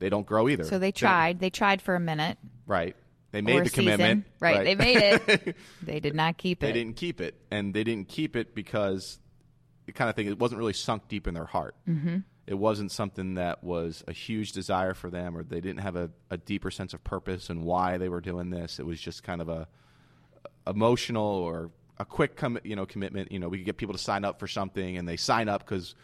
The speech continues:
Speaker 1: I, I don't know, it sounds like a good
Speaker 2: There's
Speaker 1: idea.
Speaker 2: an energy around it that
Speaker 1: Yeah.
Speaker 2: day, yeah.
Speaker 1: Right,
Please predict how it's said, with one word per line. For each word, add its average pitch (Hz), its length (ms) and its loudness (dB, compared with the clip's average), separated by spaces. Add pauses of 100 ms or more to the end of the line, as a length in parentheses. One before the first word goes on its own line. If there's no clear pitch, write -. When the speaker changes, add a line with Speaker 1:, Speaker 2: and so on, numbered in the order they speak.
(760)
Speaker 1:
I, 64 120 -2
I - 60 -2
don't 101 140 0
know, 87 60 0
it 92 60 -4
sounds 113 220 -2
like 101 80 -8
a 95 40 -8
good 104 140 -2
Speaker 2:
There's 175 160 0
Speaker 1:
idea. 185 140 4
Speaker 2:
an 185 60 4
energy 165 320 0
around 151 340 -2
it 156 140 -2
that 160 120 2
Speaker 1:
Yeah. - 140 2
Speaker 2:
day, 139 400 4
yeah. - 180 0
Speaker 1:
Right, 80 240 0